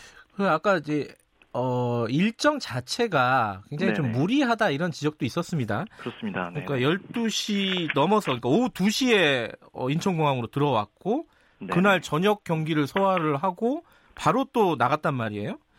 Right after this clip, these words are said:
Speaker 2: 네.
Speaker 1: 그러니까 이런 일-, 무리한 일정 자체가 어떤 지금
Speaker 2: 네.
Speaker 1: 소송에서, 어, 우리 원고, 그러니까 축구 팬들에게
Speaker 2: 그렇죠.
Speaker 1: 유리한 정황으로 되겠죠, 아무래도?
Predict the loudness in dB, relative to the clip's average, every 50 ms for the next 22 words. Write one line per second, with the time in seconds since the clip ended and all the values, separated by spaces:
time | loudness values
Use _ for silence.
0 | _ -12 -6 -4 -4 -2 -2 0 0 0 2 2 2 2 2 2 -2 -6 -6 -6
1 | -6 -4 -2 0 2 4 4 4 4 2 -2 -6 -6 -2 0 0 0 0 -2 -4
2 | -4 -6 -6 -4 -2 -2 0 0 2 4 4 4 4 2 0 -2 -4 -6 -6 -6
3 | -6 -4 -2 -2 0 0 0 -2 -2 -2 -2 0 0 0 0 0 0 0 0 -4
4 | -10 -20 -20 _ _ _ _ -8 -4 -2 0 0 0 0 0 0 -2 -2 -2 -2
5 | -2 -2 0 2 2 2 2 2 2 0 0 -4 -10 -14 -8 -4 -2 -2 -2 -2
6 | -6 -10 -10 -8 -6 -2 -2 -2 0 0 0 0 2 2 2 2 2 2 2 2
7 | 2 0 -2 0 0 0 0 0 -2 -2 -2 -2 -2 -4 -8 -10 -6 -2 0 2
8 | 2 0 0 0 0 0 0 0 -2 -6 -6 -6 -8